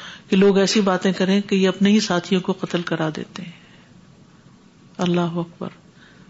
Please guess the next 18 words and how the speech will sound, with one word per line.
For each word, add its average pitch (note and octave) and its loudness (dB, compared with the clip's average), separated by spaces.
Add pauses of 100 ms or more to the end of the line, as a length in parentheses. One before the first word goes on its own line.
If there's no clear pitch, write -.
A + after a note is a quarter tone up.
(420)
تو - -8
آپ F#3+ -2
نے G3 2
منافقین G3 2
کو A3 4
بھی G3 2
یہ F#3 4
کہہ F3 0
کے F3+ -2
چھوڑ E3 0
دیا E3 -2 (920)
کہ - -8
اس - -2
میں F#3+ 2
دین F#3 4
کی F#3 -2
بدنامی D#3+ 0
ہوگی۔ D#3 -8